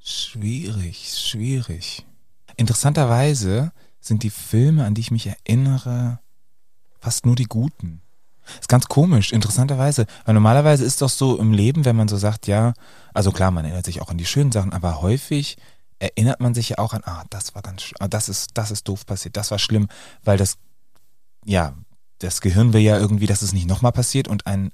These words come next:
einen dann auch irgendwie so davor schützen, dass man dann aufpasst, dass, wie zum Beispiel, ich hatte zum Beispiel mit acht Jahren einen Autounfall, Fun Fact, und ich bin total, ähm,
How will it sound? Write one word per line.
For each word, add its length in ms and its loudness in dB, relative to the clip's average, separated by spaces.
einen 220 0
dann 140 0
auch 140 -4
irgendwie 240 -2
so 140 -4
davor 300 -4
schützen, 520 -2
dass 120 -2
man 120 4
dann 100 2
aufpasst, 600 0
dass, 260 -2
wie 160 -10
zum 160 -2
Beispiel, 260 0
ich 120 0
hatte 120 2
zum 120 -2
Beispiel 220 0
mit 140 -2
acht 220 -4
Jahren 160 2
einen 140 -2
Autounfall, 760 -4
Fun 320 0
Fact, 400 -6
und 220 -2
ich 220 -2
bin 280 4
total, 760 2
ähm, 480 4